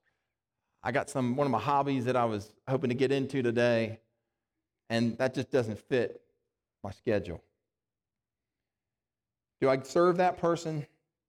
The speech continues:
If I do, do I do it begrudgingly? How do we respond? Friend, my desire is to see us to become a body that really knows what it means to live unselfishly.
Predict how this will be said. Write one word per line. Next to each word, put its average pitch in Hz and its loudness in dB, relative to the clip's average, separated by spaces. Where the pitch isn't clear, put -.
If 113 -6
I 123 4
do, 156 4
do 139 2
I 127 4
do 135 2
it 131 2
begrudgingly? 143 0
How 127 0
do 139 2
we 135 0
respond? 90 -6
Friend, 156 2
my 147 4
desire 147 2
is 131 -2
to 120 -8
see 143 0
us - 0
to 127 -6
become 127 -2
a 117 2
body 120 2
that 117 -2
really 131 4
knows 127 2
what 123 2
it 113 -2
means 127 0
to - -6
live 123 2
unselfishly. 123 -2